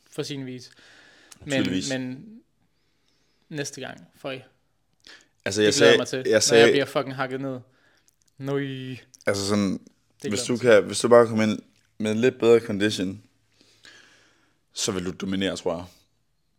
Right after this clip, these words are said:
Speaker 1: Ja, det kunne være
Speaker 2: I
Speaker 1: fedt.
Speaker 2: de fleste shows.
Speaker 1: Det kunne være
Speaker 2: Øhm,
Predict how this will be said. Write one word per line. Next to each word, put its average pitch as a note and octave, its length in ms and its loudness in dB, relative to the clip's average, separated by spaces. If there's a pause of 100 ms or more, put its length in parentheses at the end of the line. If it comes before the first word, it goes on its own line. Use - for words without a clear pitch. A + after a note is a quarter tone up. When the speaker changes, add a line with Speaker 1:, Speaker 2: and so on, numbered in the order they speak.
(100)
Speaker 1:
Ja, - 40 -20
det C3+ 140 -20
kunne C#3+ 100 -20
være - 100 -20
Speaker 2:
I - 80 -20
Speaker 1:
fedt. G2+ 100 -6
Speaker 2:
de G2+ 60 -6
fleste G#2 280 2
shows. G2 380 0
Speaker 1:
Det - 80 -14 (320)
kunne G2 100 2
være F#2 220 2 (120)
Speaker 2:
Øhm, F2 320 -12